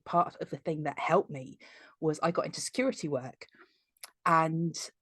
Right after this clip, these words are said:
by doing that, I also connected with guys that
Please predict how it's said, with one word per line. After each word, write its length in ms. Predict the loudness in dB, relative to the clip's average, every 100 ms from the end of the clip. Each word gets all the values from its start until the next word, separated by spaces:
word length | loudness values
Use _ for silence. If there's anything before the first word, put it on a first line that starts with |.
| _ -2
by 140 | 2
doing 300 | 4 2 2
that, 160 | 2 0
I 120 | 0
also 260 | 0 0 -2
connected 400 | -4 -4 -6 -6
with 120 | -6
guys 400 | -2 0 0 -2 -2
that 240 | -2 -2